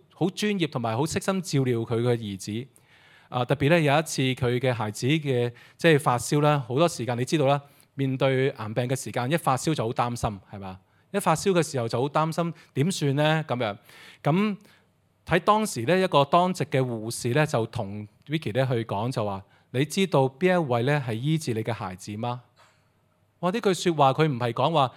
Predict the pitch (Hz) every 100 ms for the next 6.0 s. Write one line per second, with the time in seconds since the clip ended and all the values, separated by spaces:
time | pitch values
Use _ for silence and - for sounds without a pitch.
0 | - 151 160 202 196 175 143 185 190 185
1 | 175 135 135 117 107 123 131 120 113 _
2 | _ _ _ _ _ 170 143 127 180 147
3 | 127 147 113 - _ 143 139 139 139 143
4 | 143 135 131 127 131 131 147 139 120 131
5 | 104 98 - _ _ 127 147 196 170 170